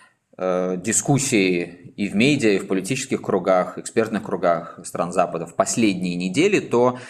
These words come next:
там все больше, э, уже скепсиса по поводу такой позиции. И мы,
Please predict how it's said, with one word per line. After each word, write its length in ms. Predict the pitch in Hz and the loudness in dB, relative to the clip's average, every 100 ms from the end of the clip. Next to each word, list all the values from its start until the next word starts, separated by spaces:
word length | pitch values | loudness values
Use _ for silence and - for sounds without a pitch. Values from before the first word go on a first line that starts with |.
| - - _ _ | -18 -20 _ _
там 200 | 117 147 | 0 2
все 200 | - 139 | 2 0
больше, 760 | 101 127 160 - 147 123 110 110 - _ _ - | 2 2 2 2 4 4 2 0 -10 _ _ -16
э, 420 | 101 98 95 95 | -10 -6 -4 -2
уже 160 | 95 101 | 0 0
скепсиса 500 | - 131 - 98 - | 2 2 2 -2 -2
по 120 | 87 | -2
поводу 380 | 85 87 82 80 | 0 0 0 -2
такой 360 | - - - 82 | -4 -4 -2 2
позиции. 540 | 90 95 76 - 67 | 2 0 -4 -6 -6
И 60 | 76 | -2
мы, 320 | 85 90 | 0 0